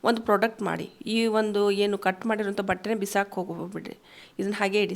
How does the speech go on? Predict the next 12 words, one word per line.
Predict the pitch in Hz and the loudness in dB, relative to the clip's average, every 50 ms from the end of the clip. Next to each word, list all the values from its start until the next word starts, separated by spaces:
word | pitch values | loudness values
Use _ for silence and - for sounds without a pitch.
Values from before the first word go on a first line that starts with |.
| - - | -8 -2
ಸ್ಟಾಕ್ | - 180 185 185 - - 196 | 0 0 0 0 -2 -2 -2
ಮಾಡಿ. | 180 170 180 185 - - | -2 -2 -4 -8 -10 -12
ಓಕೆ, | 185 - 269 285 370 - - | -6 -4 -4 -4 -4 -6 -6
so | - 226 202 185 | -2 0 0 0
ನೆಕ್ಸ್ಟ್ | 185 - - - 196 | -2 -4 -6 -4 -4
ವಿಡಿಯೋದಲ್ಲಿ | 196 190 196 185 190 196 190 175 | -2 0 0 -2 0 0 0 0
ಯಾವುದಾದ್ರೂ | 175 180 180 185 190 190 - 180 | 0 -2 -4 -6 -6 -6 -4 -2
ತೋರಿಸ್ತೀನಿ | 180 185 180 - - 220 254 466 466 - - - - - - - | -2 -2 -4 -6 -4 -2 -2 -2 -4 -6 -14 -18 -20 -20 -4 -2
ಇದರಿಂದ | 214 214 214 240 294 294 302 302 262 | -2 0 2 4 4 4 4 4 4
ಕೂಡ | 262 262 254 240 | 4 4 6 6
ನಾವು | 226 233 277 294 | 4 4 2 0
ಏನೇನು | 226 208 214 226 240 254 240 | 0 2 2 4 4 4 4